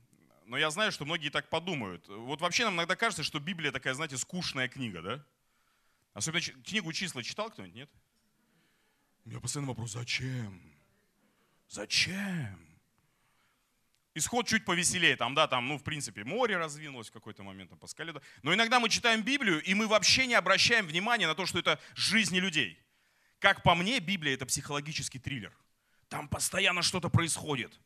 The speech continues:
И вот книга «Исход» наполнена такими событиями. Я хотел, чтобы мы поговорили об одном человеке, которого зовут Веселил.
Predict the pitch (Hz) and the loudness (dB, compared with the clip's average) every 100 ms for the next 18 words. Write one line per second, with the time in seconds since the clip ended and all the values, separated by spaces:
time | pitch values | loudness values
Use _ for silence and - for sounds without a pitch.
0 | _ _ - 185 220 220 - - _ - | _ _ -6 0 4 2 0 -20 _ -2
1 | 247 208 226 - 240 254 208 196 - 254 | 2 2 2 0 0 0 2 2 4 4
2 | 247 220 208 208 196 190 170 180 165 - | 4 4 4 4 2 0 2 0 0 -6
3 | 82 - _ _ _ _ _ - 175 269 | -10 -18 _ _ _ _ _ -8 0 2
4 | 254 285 269 214 185 233 - 175 170 196 | 4 2 0 0 0 -2 -2 0 2 4
5 | 233 208 151 156 175 214 190 190 214 262 | 2 0 2 2 2 -2 -4 -2 -2 -2
6 | 185 170 160 220 190 156 165 202 120 156 | -4 -4 0 0 0 0 0 -2 -6 -4
7 | - 185 180 165 110 | -2 -2 0 0 -2